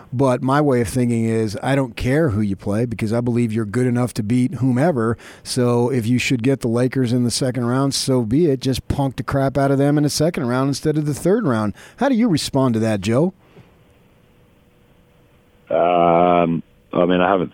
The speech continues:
Speaker 2: thought about the play- <laughs> playoffs one bit, to be honest with you, but, um, I think, like you said, I think if you're a team that's, that's obviously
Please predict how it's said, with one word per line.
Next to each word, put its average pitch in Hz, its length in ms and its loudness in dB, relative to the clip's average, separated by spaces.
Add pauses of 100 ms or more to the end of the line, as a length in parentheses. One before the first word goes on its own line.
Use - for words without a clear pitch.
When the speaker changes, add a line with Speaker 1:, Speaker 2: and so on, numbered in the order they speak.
Speaker 2:
thought 85 200 0
about 76 260 0
the - 60 -16
play- - 200 -4
<laughs> - 0 -
playoffs - 680 -2
one 95 200 0
bit, 98 260 -4 (160)
to 90 60 -20
be 90 80 -12
honest 95 300 -6
with 101 140 -8
you, 104 140 0
but, - 260 -2 (640)
um, 76 580 0 (400)
I 92 260 2
think, 104 240 -2
like 85 200 0
you 82 180 -4
said, 90 180 2
I 82 100 0
think 87 280 -4 (800)
if - 160 -6
you're 98 160 2
a 90 60 -2
team 95 320 -2
that's, 85 160 -4 (420)
that's 78 180 -6
obviously 82 520 -2